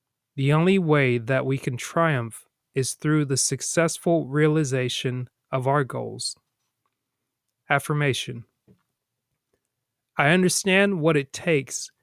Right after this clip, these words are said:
to be triumphant. I can see that success is possible for me.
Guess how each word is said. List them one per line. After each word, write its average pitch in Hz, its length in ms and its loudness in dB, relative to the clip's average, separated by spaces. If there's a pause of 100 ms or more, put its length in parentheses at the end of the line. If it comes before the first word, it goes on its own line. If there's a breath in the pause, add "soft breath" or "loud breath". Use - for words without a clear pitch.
(420)
to 139 100 -4
be 139 160 2
triumphant. 143 880 -2 (1040)
I 147 120 2
can 135 180 -2
see 208 320 2
that 139 240 0
success - 720 -2
is 143 180 -8
possible 131 840 -2
for - 280 -6
me. 127 380 -8